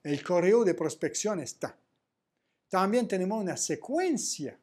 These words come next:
Día uno, día dos, día tres. Tenemos cinco días.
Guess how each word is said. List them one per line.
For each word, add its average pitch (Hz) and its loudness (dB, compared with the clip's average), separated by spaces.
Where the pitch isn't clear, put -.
Día 123 -2
uno, 185 2
día 143 2
dos, 175 0
día 135 -2
tres. 202 -6
Tenemos 143 -6
cinco 214 -2
días. 135 -12